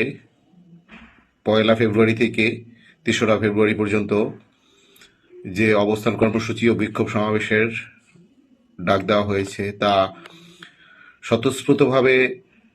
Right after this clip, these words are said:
পালন করার জন্য বাংলাদেশ সরকারি কর্মচারী দাবি আদায় ঐক্য পরিষদের পক্ষ থেকে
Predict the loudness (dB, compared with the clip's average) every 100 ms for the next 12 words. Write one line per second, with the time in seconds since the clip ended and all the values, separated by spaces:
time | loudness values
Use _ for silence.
0 | -20 _ _ _ -2 2 4 4 4 4
1 | 2 2 2 2 0 -10 -6 -2 0 0
2 | -2 -2 -2 -2 -2 -2 0 0 0 0
3 | 0 -2 -6 -8 -8 -4 -4 -2 -4 -4
4 | -4 -4 -4 -2 -4